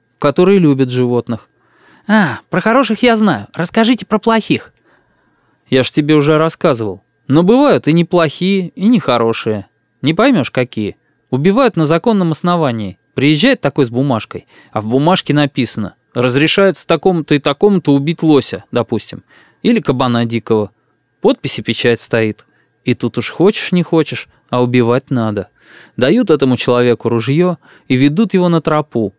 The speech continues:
где лоси или кабаны на водопой ходят. Становится он за куст, а сзади него егерь, вооружённый до зубов, стоит, с ружьём и ножом.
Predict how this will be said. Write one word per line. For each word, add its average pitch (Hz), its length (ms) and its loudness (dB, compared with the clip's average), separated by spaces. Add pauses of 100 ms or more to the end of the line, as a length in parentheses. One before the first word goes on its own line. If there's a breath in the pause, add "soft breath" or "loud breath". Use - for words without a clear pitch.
(100)
где 127 260 0
лоси 151 320 2
или 135 140 2
кабаны 135 440 0
на 117 100 -2
водопой 113 420 -2
ходят. 107 460 -4 (400 soft breath)
Становится 147 560 0
он 143 100 2
за 139 140 0
куст, - 400 -2 (240 loud breath)
а 123 100 -2
сзади 180 300 2
него 180 240 4
егерь, 151 420 0
вооружённый 120 600 0
до 123 120 -2
зубов, 123 340 -2
стоит, 107 460 -4
с - 140 -6
ружьём 151 560 0
и 160 80 0
ножом. 135 480 0